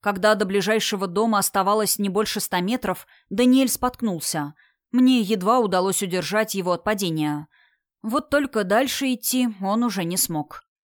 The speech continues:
Пришлось усадить его под ближайшим деревом. «Оставь меня тут, Тори», — сказал он в моих мыслях едва слышно.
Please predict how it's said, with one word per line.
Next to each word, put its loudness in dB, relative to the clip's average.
Пришлось 0
усадить -2
его -2
под -6
ближайшим 0
деревом. -2
«Оставь -6
меня 0
тут, -8
Тори», — -4
сказал 0
он 2
в -4
моих -2
мыслях -2
едва -2
слышно. -4